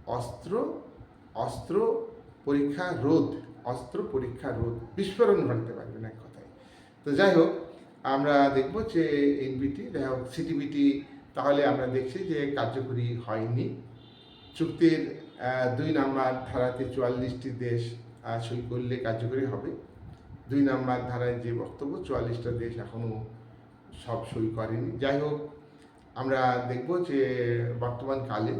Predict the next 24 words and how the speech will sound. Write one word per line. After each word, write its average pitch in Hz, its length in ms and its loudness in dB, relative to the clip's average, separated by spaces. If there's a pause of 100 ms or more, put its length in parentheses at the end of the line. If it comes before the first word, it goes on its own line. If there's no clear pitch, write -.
(100)
সিটিবিটিতে 113 600 -8
সই - 300 -6
করেছে 110 300 -4
একশো - 340 -10
সাতাশিটা - 640 -14 (100)
দেশ, 117 180 -10 (800)
ভারত 139 360 0
এখনও 127 340 -4
সই 123 300 -4
করেনি। 110 420 -4
যাই 139 180 -2
হোক, 131 100 0
আহ, 120 1900 -4
ভারত 131 300 2
এই 127 60 0
বিষয়ে 117 520 2 (600)
কী 143 140 -8
করবে 143 420 2
সেটা 113 480 -2 (680)
ভবিষ্যতের 156 540 0
দিকে 135 200 0
তাকিয়ে 117 300 -4
থাকতে - 280 -12
হবে। 113 240 -6